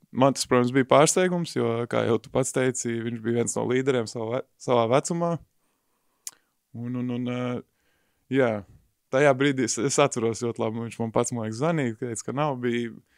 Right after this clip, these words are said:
bija tas pārsteigums, jo bija gaidījis, ka viņš noteikti būs starp tiem divpadsmit, bet, ā, un pēc tam neko. Pēc tam jau pašam jāiet tālāk spēlēt, un citā-, citādā ziņā, es domāju, tas,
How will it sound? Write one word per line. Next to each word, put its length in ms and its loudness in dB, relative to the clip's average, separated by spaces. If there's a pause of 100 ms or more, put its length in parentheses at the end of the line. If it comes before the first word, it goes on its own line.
(340)
bija 300 -4
tas 100 -14
pārsteigums, 640 0
jo 80 -6
bija 220 -2
gaidījis, 260 -2
ka 140 -12
viņš 160 -14
noteikti 340 -8
būs 240 -12
starp 160 -10
tiem 220 -10 (100)
divpadsmit, 600 -8
bet, 260 -12
ā, 380 -8 (520)
un 60 -14
pēc 160 -6
tam 160 -4
neko. 300 0 (260)
Pēc 160 -18
tam 160 -8
jau 140 -10
pašam 320 -6
jāiet 260 -8
tālāk 320 -10
spēlēt, 480 -2
un 80 -4 (240)
citā-, 320 0
citādā 480 4
ziņā, 320 -2
es 80 -8
domāju, 320 -8
tas, 140 -14